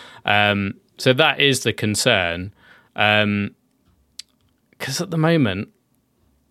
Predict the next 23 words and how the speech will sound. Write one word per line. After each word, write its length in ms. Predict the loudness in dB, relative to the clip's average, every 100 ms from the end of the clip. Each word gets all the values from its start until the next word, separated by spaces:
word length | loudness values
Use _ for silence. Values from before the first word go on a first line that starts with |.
| _ _ -6
I, 160 | -4 0
I 140 | 0
don't, 300 | 2 2 0 0
I 160 | 0
personally 500 | 2 0 0 0 0
think, 600 | 2 2 0 -6 -12 -20 _ _ _ _ _
'cause 100 | -4 -2
I've 100 | 2
seen 140 | 4
a 40 |
lot 220 | 4 4 4
of 100 | 2
backlash, 800 | -2 -2 -6 -4 -4 -6 -12 -16 _ _ _ _
but 380 | 0 2 2 -4 _ _ _ _ _ _ _ _ _ _ -8
I 100 | -4
don't 240 | 0 0 0
mind 420 | 0 2 2 0
it 100 | -4
at 100 | -4
the 80 | -4
moment. 600 | 0 0 -2 -6 -8 -12 _ -6
I 140 | -6
just, 180 | -4